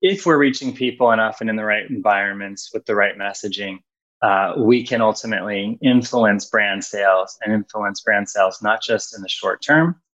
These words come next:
but also building a brand and doing that over the long term as well. So that's usually what it comes down to, um, when clients ask us if we've been successful together. They'll know at the beginning of the campaign or the work that we did together,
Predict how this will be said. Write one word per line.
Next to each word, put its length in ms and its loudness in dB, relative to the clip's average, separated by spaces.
but 100 6
also 420 2
building 400 2
a 40 -2
brand 380 0
and 180 -14
doing 260 -4
that 160 2
over 200 -2
the 120 -4
long 340 -2
term 280 -2
as 140 -10
well. 400 2
So 120 -4
that's 280 0
usually 360 0
what 140 4
it 100 -6
comes 240 -2
down 340 -4
to, 300 -6
um, 260 2
when 120 -6
clients 360 0
ask 320 -2
us 400 -6
if 140 -8
we've 160 2
been 160 -2
successful 580 -4
together. 500 -6
They'll 280 4
know 320 4
at 80 -2
the 80 -14
beginning 360 -6
of 100 -10
the 80 -10
campaign 840 -6
or 340 2
the 80 -6
work 280 -4
that 100 -10
we 100 -6
did 220 -2
together, 540 2